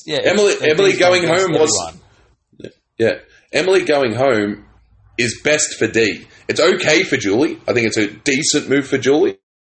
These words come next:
Speaker 2: It's horrible for everyone else at this stage. Dee, it's the best person as was for Dee. This should be Dee's move, even if it doesn't come out as Dee's move.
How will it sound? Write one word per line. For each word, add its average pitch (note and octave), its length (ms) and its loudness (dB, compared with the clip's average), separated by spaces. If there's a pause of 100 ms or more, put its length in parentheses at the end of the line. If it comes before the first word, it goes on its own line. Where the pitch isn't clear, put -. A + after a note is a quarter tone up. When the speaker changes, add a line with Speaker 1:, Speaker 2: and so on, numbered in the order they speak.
(960)
Speaker 2:
It's - 180 -6
horrible D3+ 260 4
for A2 100 0
everyone F#2 240 2
else - 440 -4 (800)
at A2+ 140 -4
this G2 120 -6
stage. - 520 -6 (920)
Dee, C3 340 2
it's G#2+ 220 -2
the B2 220 -2
best E3 340 -2
person C#3 440 0
as G#2 160 0
was G#2+ 260 2
for - 220 -4
Dee. G2+ 380 -2 (380)
This A#2+ 160 0
should E3+ 280 0
be A#2+ 120 2
Dee's G2+ 320 0
move, E2+ 200 -4
even A#2 200 0
if G#2+ 100 -2
it - 60 -10
doesn't F#2+ 260 -4
come F#2+ 140 -8
out G2 260 -2
as - 100 -14
Dee's - 240 -14
move. - 260 -16